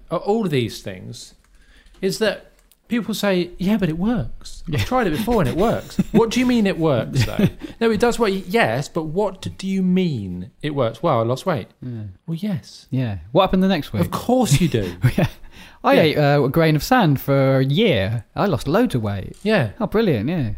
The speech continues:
Speaker 2: That's good.
Speaker 1: So you're saying this diet works? Yeah. S-, uh, how, how do you know it works? 'Cause I've done it loads of times. <laughs>
Speaker 2: That's the best thing.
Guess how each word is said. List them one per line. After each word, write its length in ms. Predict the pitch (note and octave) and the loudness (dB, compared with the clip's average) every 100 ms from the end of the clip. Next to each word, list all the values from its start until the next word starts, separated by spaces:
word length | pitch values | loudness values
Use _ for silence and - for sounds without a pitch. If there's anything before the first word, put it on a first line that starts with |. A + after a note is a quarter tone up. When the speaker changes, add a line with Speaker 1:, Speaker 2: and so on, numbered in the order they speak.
| - | -8
Speaker 2:
That's 140 | E3+ - | -10 -8
good. 300 | - C3+ E3+ | -4 -6 -4
Speaker 1:
So 100 | - | -2
you're 80 | F3 | 0
saying 200 | A3+ A#3 | 0 0
this 80 | G#3+ | 0
diet 220 | G#3+ F#3+ | 0 2
works? 400 | F3 B2 A#2 - - | 2 0 -2 -14 -8
Yeah. 260 | B2+ G#2 - _ _ _ _ - | -4 -4 -6 _ _ _ _ -18
S-, 140 | - _ | -18 _
uh, 100 | - B2+ | -8 -4
how, 160 | G3+ | -4
how 220 | F3+ D#3+ | -2 0
do 60 | F#3+ | 2
you 40 | F3+ | 2
know 120 | C#3+ | 2
it 60 | |
works? 240 | A2+ F#2+ - | -2 -6 -10
'Cause 100 | - | -8
I've 100 | D#3+ | -4
done 120 | D#3+ | -2
it 80 | D3+ | 0
loads 200 | D3 D#3+ | 0 0
of 80 | D#3+ | -2
times. 460 | A#2 G2+ E2+ - - | -4 -8 -10 -14 -20
<laughs> 40 | _ _ _ _ _ _ _ - - - - - - - - - - - - - - - - - - - - - - - - - - - - - _ - _ _ - - _ _ _ _ _ - | _ _ _ _ _ _ _ -20 -20 -20 -20 -20 -20 -20 -20 -20 -20 -20 -20 -20 -20 -20 -20 -20 -20 -20 -20 -18 -18 -20 -20 -20 -20 -20 -20 -20 _ -20 _ _ -20 -20 _ _ _ _ _ -14
Speaker 2:
That's 160 | - - | -10 -8
the 120 | C3 | -6
best 320 | A2+ A#2+ - | -4 -4 -6
thing. 240 | - G2+ | -18 -18